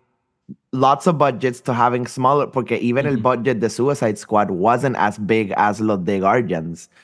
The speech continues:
Speaker 1: So, es como que, ok, he under-, él entiende eso, o sea, él
Speaker 2: Ujú.
Speaker 1: entiende cómo bregar con múltiples, like, de la misma manera lo digo porque even que tal vez no es el mejor track record, pero before that, o sea,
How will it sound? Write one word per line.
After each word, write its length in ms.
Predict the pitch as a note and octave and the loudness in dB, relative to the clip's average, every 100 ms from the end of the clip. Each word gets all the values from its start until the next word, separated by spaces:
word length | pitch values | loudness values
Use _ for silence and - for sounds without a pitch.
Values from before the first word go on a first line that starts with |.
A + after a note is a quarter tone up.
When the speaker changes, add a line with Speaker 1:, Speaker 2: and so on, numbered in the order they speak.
| _ _ | _ _
Speaker 1:
So, 200 | - B2+ | 0 0
es 80 | B2+ | 0
como 180 | D3 C#3+ | -2 0
que, 60 | |
ok, 80 | C3+ B2 G#2+ | 0 0 0
he 120 | B2+ | 0
under-, 300 | C3+ C3+ B2+ | 0 -2 -2
él 140 | B2+ C3 | 0 0
entiende 640 | C3 A2+ C3+ B2+ G#2 F2 | -2 -2 0 0 -2 -4
eso, 200 | C#2+ - | -6 -12
o 40 | |
sea, 140 | - E2 D3 | -6 -2 0
él 100 | A#2 | 0
Speaker 2:
Ujú. 100 | A#2+ | 0
Speaker 1:
entiende 400 | A#2+ C3 B2 A2 | 0 0 0 0
cómo 260 | A#2+ B2+ | 0 2
bregar 380 | B2 A#2 A#2 A#2 | 2 2 2 0
con 160 | B2 A2 | -2 -2
múltiples, 520 | G#2+ A2+ A2 G2+ - | 0 0 -2 -6 -2
like, 240 | A#2 G2+ - _ _ _ - | -4 -4 -12 _ _ _ -12
de 160 | C#3 D#3 | 0 2
la 120 | D3 | 4
misma 240 | C#3+ D3 D#3 | 2 0 2
manera 300 | D#3+ E3 D#3 | 2 4 4
lo 100 | C#3 | 2
digo 280 | C#3 D3+ | 2 0
porque 480 | D3 C3 A#2 A2+ F#2+ _ _ _ _ _ _ _ _ _ _ _ _ _ | 0 -4 -2 -2 -4 _ _ _ _ _ _ _ _ _ _ _ _ _
even 520 | D#3+ E3+ D#3+ D#3+ D#3 - | 0 2 2 0 -2 -2
que 200 | D3+ C#3 | 0 0
tal 240 | - C3+ | 2 0
vez 140 | B2 B2+ | 2 0
no 220 | C3+ C#3 | 2 0
es 200 | C3+ C3+ - | 0 -2 -2
el 100 | C3 | 0
mejor 300 | B2 C3+ C3 | 0 0 0
track 260 | C#3+ E3+ | -2 0
record, 300 | B2 A2+ A2+ | 0 0 0
pero 180 | A#2+ B2+ | 2 0
before 500 | A#2 A#2+ - C#3+ E3+ | 2 -2 2 2 2
that, 180 | C3+ A2 | 2 0
o 80 | G#2 | 0
sea, 420 | - F#2+ F2 D#2 | -2 -2 -4 -6